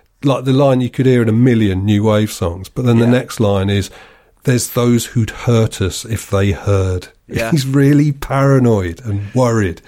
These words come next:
Speaker 2: Yeah.
Speaker 1: But, you know,
Speaker 2: <laughs>
Speaker 1: it's, it all
Speaker 2: Mm.
Speaker 1: goes wrong whenever it becomes pseudo-constructive. And that's the bit of the Jam I never like, when he's trying to link expensive shoes and Youth C N D, you know,
Speaker 2: Mm.
Speaker 1: and, uh, have a cappuccino for international socialism,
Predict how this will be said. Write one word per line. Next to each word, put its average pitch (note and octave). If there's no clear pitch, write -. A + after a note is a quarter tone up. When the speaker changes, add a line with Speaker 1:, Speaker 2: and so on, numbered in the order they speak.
Speaker 2:
Yeah. G#2+
Speaker 1:
But, C3
you B2+
know, F#2+
Speaker 2:
<laughs> -
Speaker 1:
it's, D#3
it C#3
all C#3
Speaker 2:
Mm. -
Speaker 1:
goes B2
wrong A#2+
whenever G#2+
it -
becomes G#2
pseudo-constructive. G2+
And G2
that's A2+
the A#2
bit A#2+
of G2
the G2+
Jam G2
I G2
never G2
like, F#2
when G#2
he's G#2+
trying A#2
to A2
link A2
expensive A2+
shoes F#2+
and G2
Youth F#2+
C G2
N F#2+
D, F2+
you G#2
know, F2+
Speaker 2:
Mm. B2+
Speaker 1:
and, A2+
uh, C#3+
have B2
a A#2
cappuccino G2+
for G#2+
international G2+
socialism, F2+